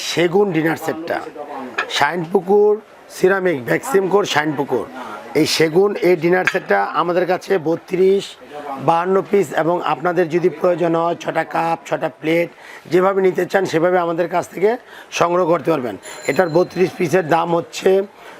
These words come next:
চার হাজার টাকা, বাহান্ন পিসের দাম হচ্ছে আট হাজার টাকা। যদি আপনাদের কারো প্রয়োজন হয় আপনারা ফোন দিবেন, আপনাদেরকে, আহ, আমরা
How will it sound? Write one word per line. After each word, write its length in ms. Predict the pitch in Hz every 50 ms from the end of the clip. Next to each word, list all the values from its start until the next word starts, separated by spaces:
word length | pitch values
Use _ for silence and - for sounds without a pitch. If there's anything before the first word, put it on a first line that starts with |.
| - - -
চার 200 | - 170 160 160
হাজার 260 | 147 160 156 170 170 127
টাকা, 240 | - 175 143 180 185 185
বাহান্ন 280 | 156 160 156 151 160 170
পিসের 260 | 160 160 131 170 160
দাম 180 | 143 160 151 156 160
হচ্ছে 300 | 160 160 - - - 196 202 202 208 - - - - - -
আট 180 | 123 143 151 -
হাজার 240 | - 139 127 135 120 -
টাকা। 220 | 127 117 117 107 95 - - - - - - - 214 - - - 285 277 269
যদি 200 | - 151 160 156 196
আপনাদের 360 | 180 170 170 180 175 180 175 175
কারো 180 | 185 170 175 175
প্রয়োজন 380 | 175 - 190 185 160 185 175 170
হয় 160 | 180 190 190 175 160
আপনারা 260 | 147 160 170 170 175
ফোন 240 | 170 - - 165 175 180
দিবেন, 280 | 175 175 170 190 190 196 202 - - - - - - -
আপনাদেরকে, 560 | 139 139 139 165 160 156 165 160 139 170 170 170 160 160 147 165 - 427 - - 220
আহ, 500 | 147 147 147 143 143 139 135 135 131 127 127 - - -
আমরা 280 | - 135 147 147 151